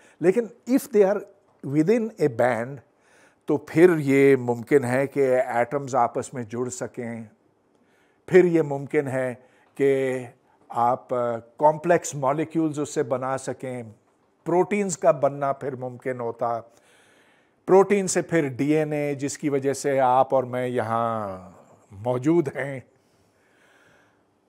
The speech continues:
अगर आप ये कांस्टेंट्स को किसी तरह से बदल सकते, जो कि आप नहीं कर सकते, तो फिर जिंदगी भी ख़त्म हो जाती। ऐसे होता कि एटम्स कोलैप्स हो जाते या फट जाते।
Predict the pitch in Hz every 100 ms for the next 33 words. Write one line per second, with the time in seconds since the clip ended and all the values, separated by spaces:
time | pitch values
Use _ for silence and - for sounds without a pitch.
0 | - 165 262 285 247 247 262 240 214 -
1 | _ _ _ _ 160 170 170 - 214 202
2 | 190 190 285 262 302 285 220 214 - 202
3 | 143 135 147 156 - 143 - - 143 135
4 | 131 120 131 120 127 226 185 143 - 110
5 | - 165 160 185 - 180 202 180 _ _
6 | _ _ _ _ - 95 95 135 202 214
7 | 202 202 170 165 143 131 135 117 127 _
8 | _ _ _ - 123 151 190 147 143 156
9 | 156 170 156 143 175 196 - 180 165 160
10 | - 160 147 139 139 143 143 143 143 147
11 | - 180 156 147 151 135